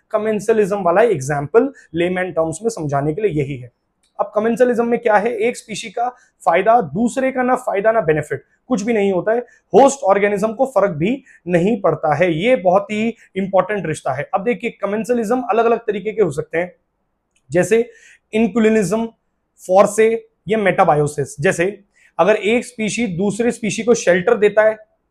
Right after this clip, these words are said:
देखो यहां पर क्या हो रहा है, एक का फायदा दूसरे को not affected, तो अगर एक स्पीशी दूसरे को शेल्टर देता है और उसको कोई फर्क भी नहीं पड़ता, तो that is the example type of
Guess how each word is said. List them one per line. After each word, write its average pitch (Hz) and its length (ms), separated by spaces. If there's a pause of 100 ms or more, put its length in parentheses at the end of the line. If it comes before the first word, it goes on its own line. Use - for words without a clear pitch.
(120)
देखो 190 440
यहां 143 260
पर 208 140
क्या 214 140
हो 190 80
रहा 208 100
है, - 60
एक 202 220
का 226 60
फायदा 214 300
दूसरे 185 300
को 202 120
not 190 220
affected, 147 420 (420)
तो 185 80
अगर 220 240
एक 233 220
स्पीशी 202 300
दूसरे 202 280
को 233 80
शेल्टर 185 360
देता 196 260
है 262 140
और 220 420
उसको 208 320
कोई 240 140
फर्क 214 200
भी 214 120
नहीं 214 140
पड़ता, 190 400 (220)
तो 202 60
that 185 160
is 208 100
the 226 120
example 180 460
type 202 480
of 214 60